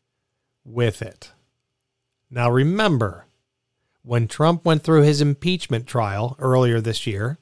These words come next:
in January, the F B I had this laptop that they know is Hunter Biden's. And they said nothing about it.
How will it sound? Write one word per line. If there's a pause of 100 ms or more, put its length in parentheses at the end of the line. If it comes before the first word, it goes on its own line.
(160)
in
January, (480)
the
F
B
I
had
this (140)
laptop (580)
that
they
know
is
Hunter
Biden's. (2250)
And
they
said (560)
nothing (100)
about
it.